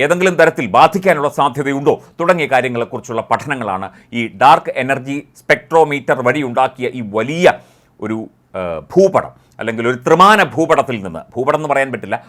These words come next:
ഭൂപടം ഭൂമിയുടെ പടമാണ്, ഈ പ്രപഞ്ചപടം അല്ലെങ്കിൽ പ്രപഞ്ചത്തിൻ്റെ ആ മാപ്പിൽ നിന്ന്, ഏഹ്, മനസ്സിലാക്കാൻ ശ്രമിച്ചു കൊണ്ടിരിക്കുന്നത്. പല രീതിയിലുള്ള കണക്കുകൂട്ടലുകൾ, പല രീതിയിലുള്ള താപ വ്യതിയാനങ്ങൾ, പല രീതിയിലുള്ള, ഏഹ്, ചലനങ്ങൾ,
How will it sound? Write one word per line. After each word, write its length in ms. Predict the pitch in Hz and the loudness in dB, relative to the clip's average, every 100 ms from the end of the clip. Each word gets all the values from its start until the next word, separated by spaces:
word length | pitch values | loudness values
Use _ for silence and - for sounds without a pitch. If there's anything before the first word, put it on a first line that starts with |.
| _ | _
ഭൂപടം 300 | - 123 139 131 | -6 -2 -2 -2
ഭൂമിയുടെ 300 | 151 160 139 | -2 0 -2
പടമാണ്, 280 | 113 104 110 - _ | -2 -4 -8 -12 _
ഈ 60 | 285 269 | -2 4
പ്രപഞ്ചപടം 560 | 220 220 214 180 135 - _ | 6 6 6 6 4 -2 _
അല്ലെങ്കിൽ 240 | 98 110 120 | -10 -8 -4
പ്രപഞ്ചത്തിൻ്റെ 520 | 123 151 175 175 139 - - | -2 2 2 2 0 -2 -2
ആ 80 | 120 | 0
മാപ്പിൽ 400 | 127 156 - 170 139 | 4 4 2 -4 -4
നിന്ന്, 160 | 113 - _ _ _ _ 90 | -6 -8 _ _ _ _ -6
ഏഹ്, 240 | 85 82 101 | -4 -2 -2
മനസ്സിലാക്കാൻ 520 | 143 143 151 135 117 - | -2 0 0 0 -4 -2
ശ്രമിച്ചു 280 | 131 117 113 | -4 -4 -10
കൊണ്ടിരിക്കുന്നത്. 600 | 101 90 76 73 73 - _ _ _ _ | -10 -10 -12 -16 -18 -20 _ _ _ _
പല 80 | 131 139 139 | 0 2 -2
രീതിയിലുള്ള 380 | 143 147 131 131 | -4 -4 -2 0
കണക്കുകൂട്ടലുകൾ, 680 | 139 143 143 127 127 117 127 - _ _ - | 2 0 0 -2 -2 -4 -8 -12 _ _ 2
പല 100 | 139 143 | 2 4
രീതിയിലുള്ള 420 | 139 143 143 131 123 - _ 131 | 0 -4 -4 0 0 0 _ 6
താപ 360 | 139 151 - 123 | 6 6 2 2
വ്യതിയാനങ്ങൾ, 560 | 113 139 143 135 113 - _ _ _ _ | -2 4 4 4 -4 -8 _ _ _ _
പല 100 | 139 147 | 2 2
രീതിയിലുള്ള, 440 | 147 156 156 143 131 90 - - 98 | 0 -2 -2 2 2 2 -4 -4 0
ഏഹ്, 220 | 87 82 - | 0 -2 -2
ചലനങ്ങൾ, 440 | 170 147 170 170 | 2 4 4 2